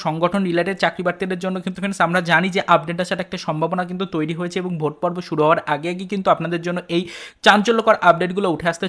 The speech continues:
চলেছে। এটা কিন্তু আপনাদেরকে জানিয়েছিলাম বেশ কয়েকদিন আগে থেকেই। তো সেই সাপেক্ষে বেশ কিছু প্রশ্ন কিন্তু অনেকেই করেছেন এবং সেই সাপেক্ষে বেশ কিছু আপডেটও কিন্তু ইতিমধ্যে উঠে এসেছে, আমরাও সেগুলো আপনাদের সামনে তুলে ধরেছি। তবে ইতিমধ্যে কিন্তু ফ্রেন্ডস আমরা গতদিনকে দেখেছিলাম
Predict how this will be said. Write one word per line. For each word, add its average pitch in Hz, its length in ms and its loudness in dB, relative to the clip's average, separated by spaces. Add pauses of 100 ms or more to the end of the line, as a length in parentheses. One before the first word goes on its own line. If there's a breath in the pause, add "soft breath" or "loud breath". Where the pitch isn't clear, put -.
চলেছে। 123 280 -4
এটা 170 140 -2
কিন্তু 185 200 -2
আপনাদেরকে 175 320 -6 (100)
জানিয়েছিলাম 160 480 -4
বেশ 151 180 -2
কয়েকদিন 151 300 -2 (140)
আগে 147 200 0
থেকেই। 123 200 -8 (260 loud breath)
তো 185 60 0 (100)
সেই 220 200 2
সাপেক্ষে 214 400 2
বেশ 185 180 -4
কিছু 208 220 -4
প্রশ্ন 180 100 0 (200)
কিন্তু 202 220 -4
অনেকেই 175 300 -6
করেছেন 180 320 -2
এবং 190 160 -4
সেই 170 160 -2
সাপেক্ষে 185 360 -6
বেশ 160 160 -6
কিছু 196 160 -4 (380 loud breath)
আপডেটও 185 320 0
কিন্তু 214 220 -2
ইতিমধ্যে 190 360 -2
উঠে 170 160 -4
এসেছে, 190 220 0
আমরাও 170 220 0
সেগুলো 175 240 -2
আপনাদের 160 280 -6
সামনে 180 240 -4
তুলে 143 200 -2
ধরেছি। 120 300 -8
তবে 170 200 2
ইতিমধ্যে 190 380 -4
কিন্তু 202 160 -4
ফ্রেন্ডস 202 240 -6
আমরা 175 140 -2 (120)
গতদিনকে 180 420 -4 (120)
দেখেছিলাম 196 400 -2